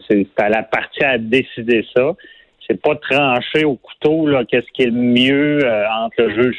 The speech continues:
seul ou le, le jury. Mais il faut comprendre, là, que, honnêtement, là, je vais vous analyser ça, là, mais c'est que c'était l'avocat au dossier, ben,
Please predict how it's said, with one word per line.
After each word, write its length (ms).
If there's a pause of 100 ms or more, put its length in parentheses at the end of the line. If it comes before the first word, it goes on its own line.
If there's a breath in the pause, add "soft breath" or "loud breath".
seul 160
ou 120
le, 300
le 240
jury. 420 (480 loud breath)
Mais 180
il 100
faut 100
comprendre, 600
là, 120
que, 300 (680 soft breath)
honnêtement, 600
là, 160
je 100
vais 320
vous 60
analyser 600 (100)
ça, 140
là, 180
mais 180 (140)
c'est 80
que 320 (640 loud breath)
c'était 300
l'avocat 500
au 140
dossier, 760
ben, 180